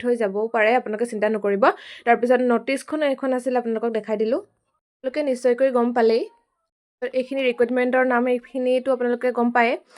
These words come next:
তাৰপিছত গ্ৰেড থ্ৰী দহ অক্টোবৰত দিব আৰু গ্ৰেড ফ'ৰটো পোন্ধৰ অক্টোবৰত দিব, এইটো আপোনালোকে জানে। আৰু এপইণ্টমেণ্ট লেটাৰৰ ডেটটো হৈছে পঁচিছ বা ছাব্বিছ অক্টোবৰ, আ, দিনটোত কোনোবা এদিন আপোনালোকক মাতিব। যদি কোৱালিফাইড হয় তেনেহ'লে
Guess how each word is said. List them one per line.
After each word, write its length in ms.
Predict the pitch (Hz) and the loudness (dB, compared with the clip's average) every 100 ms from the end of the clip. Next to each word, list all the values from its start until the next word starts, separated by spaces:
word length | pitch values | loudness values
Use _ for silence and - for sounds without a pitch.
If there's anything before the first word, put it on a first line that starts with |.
| - | -10
তাৰপিছত 280 | 226 233 240 | -8 0 2
গ্ৰেড 220 | 220 240 233 | 6 4 4
থ্ৰী 160 | 277 262 | 2 2
দহ 200 | 233 226 | 6 4
অক্টোবৰত 360 | 254 - 247 262 | 4 0 2 4
দিব 140 | 254 262 | 4 6
আৰু 140 | 262 233 | 6 8
গ্ৰেড 160 | 247 277 | 6 8
ফ'ৰটো 260 | 247 240 | 6 6
পোন্ধৰ 240 | 277 247 247 | 4 4 4
অক্টোবৰত 360 | 240 247 247 | 4 4 4
দিব, 160 | 247 247 254 | 4 4 4
এইটো 380 | 247 240 247 | 4 2 4
আপোনালোকে 360 | 254 247 240 262 | 2 2 0 0
জানে। 220 | 240 233 | 0 2
আৰু 120 | 240 247 | 4 2
এপইণ্টমেণ্ট 420 | 220 247 277 294 | 4 2 4 2
লেটাৰৰ 220 | 285 285 | 4 4
ডেটটো 320 | 277 226 - 269 | 6 4 4 2
হৈছে 320 | 262 226 233 | 2 2 2
পঁচিছ 340 | 254 214 214 247 | 2 0 -2 -2
বা 100 | 240 | 0
ছাব্বিছ 280 | 269 208 208 | 0 -2 -2
অক্টোবৰ, 380 | 214 208 208 214 330 - - - - | -4 -4 2 2 2 -4 -20 -12 2
আ, 240 | 226 226 | 6 8
দিনটোত 280 | 226 247 302 | 8 4 2
কোনোবা 240 | 294 240 233 | 0 4 4
এদিন 180 | 233 269 | 4 2
আপোনালোকক 400 | 233 214 214 349 294 233 | -2 -2 -2 -6 -6 -8
মাতিব। 280 | 208 196 170 151 _ _ _ _ _ _ - | -6 -6 -8 -10 _ _ _ _ _ _ -6
যদি 160 | 247 277 | -4 -2
কোৱালিফাইড 540 | 254 220 226 277 254 254 | -2 -2 -2 -2 -4 -2
হয় 160 | 254 | -2
তেনেহ'লে 420 | 262 220 240 262 | -2 -4 -4 -2